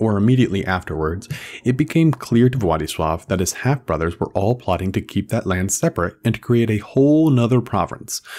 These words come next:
which would be given to others of their family. Yes, Bolesław had a lot of sons. Władysław didn't like that much, so he moved troops into that territory and secured it for himself.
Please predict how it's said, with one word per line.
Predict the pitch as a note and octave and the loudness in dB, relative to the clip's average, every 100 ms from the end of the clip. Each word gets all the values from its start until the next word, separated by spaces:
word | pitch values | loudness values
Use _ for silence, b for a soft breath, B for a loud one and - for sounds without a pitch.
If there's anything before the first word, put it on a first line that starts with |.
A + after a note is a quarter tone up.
| B - | B -2
which | A2 G#2 | 0 0
would | F2+ | -2
be | F2 | -2
given | - E3 G#2 B2 | 0 2 2 -2
to | - G#2+ - | 0 0 2
others | B2+ G2+ G2 | -2 0 -2
of | F2+ | -2
their | G#2+ | -2
family. | G#2 A#2+ D2+ - _ _ - | 0 0 -2 -10 _ _ -4
Yes, | - - - | -4 -4 -6
Bolesław | F2+ F#2 F2 F2 E2+ | -2 -2 -2 -2 -4
had | - F#2 | -2 -4
a | E2 D#2+ | -2 -4
lot | E2 E2 E2 | -4 -2 -2
of | D2+ | -2
sons. | - - - - - _ _ _ _ _ B B B B B - | -6 -6 -8 -12 -14 _ _ _ _ _ B B B B B -2
Władysław | G2+ G#2+ C#3 D3 D3+ | 2 4 2 0 0
didn't | B2 D3 F#2+ | 0 0 -2
like | E2 | -2
that | - E2 | -6 -4
much, | F#2+ - - | -4 -6 -6
so | - | 0
he | A2 | 4
moved | A2+ C#3 D#3 - | 6 6 4 4
troops | D#3 D#3 | 2 2
into | C#3 E3 D#3+ | 0 2 2
that | A2 | 0
territory | F#2+ F2 F2+ G#2+ G2 | -2 -4 -2 -2 -2
and | A2+ | -2
secured | C3+ - F2 | -2 -2 -2
it | F#2+ | -2
for | F2+ E2 | -2 -4
himself. | F#2+ - C#3+ - - | -2 -2 -2 -2 -18